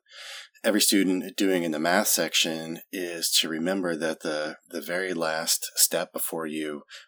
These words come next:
um, choose an answer is to go read the question again.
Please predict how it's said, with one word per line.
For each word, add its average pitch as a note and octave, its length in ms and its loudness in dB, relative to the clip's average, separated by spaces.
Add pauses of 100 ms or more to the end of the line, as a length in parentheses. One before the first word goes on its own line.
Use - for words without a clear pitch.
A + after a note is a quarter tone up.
(140)
um, C#2+ 440 -10 (680)
choose E2 240 0
an D2+ 60 -4
answer F2+ 340 2
is - 160 0
to - 80 0
go F#2 100 -2
read E2+ 240 -2
the - 60 -10
question - 340 -2
again. B2 300 0